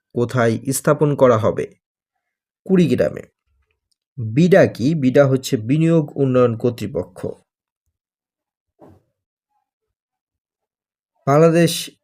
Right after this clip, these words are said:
বিনিয়োগ উন্নয়ন কর্তৃপক্ষ বিডা এর প্রাথমিক উদ্দেশ্য কি?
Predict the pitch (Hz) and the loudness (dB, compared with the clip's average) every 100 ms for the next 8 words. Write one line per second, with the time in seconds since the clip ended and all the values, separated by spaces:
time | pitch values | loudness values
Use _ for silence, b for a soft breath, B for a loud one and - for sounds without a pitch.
0 | - 113 147 175 185 185 175 156 151 151 | -12 -2 2 4 6 4 4 0 2 4
1 | 147 143 135 127 117 101 - 151 120 131 | 2 0 0 -2 -2 -2 0 0 2 2
2 | 135 131 123 113 107 101 b b b _ | 2 0 0 -4 -4 -6 b b b _
3 | 139 139 - 160 156 - 139 139 165 - | 0 0 2 0 0 -2 -2 -2 -4 -2
4 | 90 - - 143 98 | -4 -6 -2 -2 -2